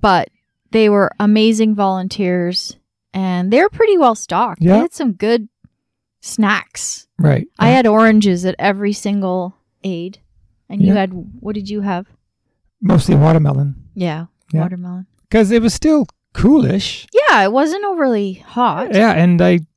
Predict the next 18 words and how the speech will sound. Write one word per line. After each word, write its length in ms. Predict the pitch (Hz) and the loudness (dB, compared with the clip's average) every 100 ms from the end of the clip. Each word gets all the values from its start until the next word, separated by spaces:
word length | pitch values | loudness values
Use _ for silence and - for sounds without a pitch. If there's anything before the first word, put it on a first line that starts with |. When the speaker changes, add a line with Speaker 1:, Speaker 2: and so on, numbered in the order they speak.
| _ _ _ _ _ | _ _ _ _ _
Speaker 2:
so 360 | _ - - 285 | _ -14 -2 0
far, 280 | - 233 214 | 2 2 2
so 220 | - 233 | 2 0
good 320 | 190 247 226 | 4 4 2
for 160 | - 147 | 0 -4
me 360 | 131 117 - _ | -2 -6 -10 _
Speaker 1:
Yeah. 220 | 240 240 | -2 0
Speaker 2:
at 60 | 180 | 2
twenty 260 | 180 170 | 2 2
K 260 | 160 151 170 | 2 2 2
mark. 260 | 170 - 254 | 2 2 2
Speaker 1:
Yeah, 200 | 240 208 | 2 0
exactly. 600 | 196 233 202 214 196 165 - | 0 0 0 0 -2 -2 -2
So 180 | 226 | 0
Speaker 2:
<laughs> 120 | 240 - | -2 2
Speaker 1:
far, 180 | 220 | 0
so 220 | 220 214 196 | 0 -4 -4
good. 360 | 190 160 156 | -2 -2 -4